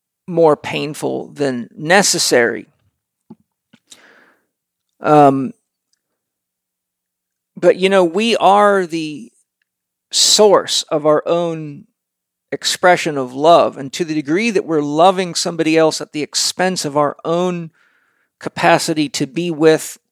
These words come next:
meet our need, be with ourselves, meet our own needs, and, um, take responsibility for loving ourselves, then we enter a codependent relationship in which each person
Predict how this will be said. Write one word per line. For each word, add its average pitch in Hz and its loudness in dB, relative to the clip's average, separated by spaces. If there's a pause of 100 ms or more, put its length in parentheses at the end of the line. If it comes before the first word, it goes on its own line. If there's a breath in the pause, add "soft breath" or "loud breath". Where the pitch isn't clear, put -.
(420)
meet 165 -6
our 151 -2
need, 156 -6
be 175 -4
with 170 2
ourselves, 156 2
meet 165 -4
our 160 -2
own 151 -4
needs, 156 -6 (960)
and, 147 0
um, 139 -4 (720)
take 180 0
responsibility 147 0
for 143 -6
loving 170 4
ourselves, 135 -2
then 143 -8
we 151 -10
enter 160 -10
a 139 -8 (120)
codependent 190 -2
relationship 139 -2 (720 soft breath)
in 160 -2
which - 0 (920)
each 180 -6
person 165 0